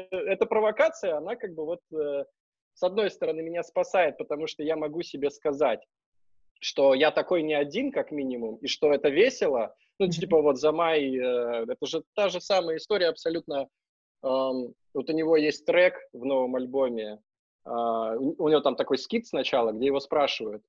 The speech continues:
Speaker 1: Вот, типа, эти типичные, говорит, вопросы, где, где там, типа, стадионы, миллионы, где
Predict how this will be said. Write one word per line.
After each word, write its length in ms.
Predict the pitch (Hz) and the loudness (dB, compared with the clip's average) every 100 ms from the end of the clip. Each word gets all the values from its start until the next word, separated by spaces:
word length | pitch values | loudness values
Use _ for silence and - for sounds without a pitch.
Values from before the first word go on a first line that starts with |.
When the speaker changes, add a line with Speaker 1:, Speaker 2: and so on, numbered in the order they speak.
| _ _ _ - | _ _ _ -4
Speaker 1:
Вот, 140 | 135 | -2
типа, 380 | 185 175 156 160 | 0 4 6 6
эти 200 | 160 156 | 2 -2
типичные, 540 | 139 156 185 - 156 139 | -8 -4 -4 0 -2 0
говорит, 260 | 143 135 | -2 0
вопросы, 800 | 143 139 151 151 143 - 127 120 | -2 0 2 2 2 -2 -4 -4
где, 300 | 113 120 147 - _ | -4 2 0 0 _
где 320 | 127 120 151 | -8 2 2
там, 260 | 147 139 123 | 4 0 -2
типа, 680 | - 127 - 123 120 139 - _ _ _ _ | -6 -6 0 2 2 0 -4 _ _ _ _
стадионы, 1000 | - - 165 143 143 156 165 170 160 139 131 | -20 0 2 6 6 8 8 8 6 4 0
миллионы, 680 | 135 147 160 170 165 147 127 | -2 -2 0 2 2 0 -4
где 240 | 123 131 | -6 -6